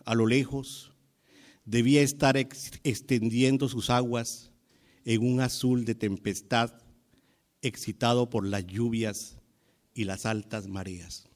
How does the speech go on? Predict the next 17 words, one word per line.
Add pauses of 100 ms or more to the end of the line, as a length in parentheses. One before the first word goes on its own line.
(1800)
Antes
de
llegar
a
la
población, (880)
algo
más
fresca
en
su
clima, (1200)
habíamos
subido
unas
pequeñas
colinas